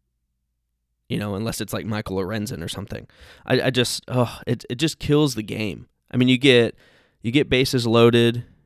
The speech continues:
you have a chance for a big inning, and then your pitcher comes up. And it's like, most pitchers don't really care to hit and don't really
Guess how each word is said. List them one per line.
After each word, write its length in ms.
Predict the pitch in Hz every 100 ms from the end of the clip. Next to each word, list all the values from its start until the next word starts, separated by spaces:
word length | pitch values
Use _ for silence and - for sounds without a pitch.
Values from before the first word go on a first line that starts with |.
| _ -
you 160 | 120
have 100 | 120
a 60 | 113
chance 360 | - 113 113 -
for 180 | 113
a 40 | 110
big 380 | 113 107 104 -
inning, 440 | 123 113 107 107 110 _ -
and 120 | 113
then 100 | 110
your 120 | 104
pitcher 300 | - 113 -
comes 300 | 107 87 69
up. 220 | 69 50 _ _ _
And 80 | 120
it's 140 | 117
like, 180 | 123 113 _ _ _ _ -
most 260 | 127 147
pitchers 480 | - 139 131 113 - - _ _ _
don't 240 | 117 113 -
really 240 | 117 107
care 260 | - 107 113
to 80 |
hit 280 | 107 113 - _
and 180 | 113 101
don't 280 | 110 110 -
really 540 | 117 104 101 92 98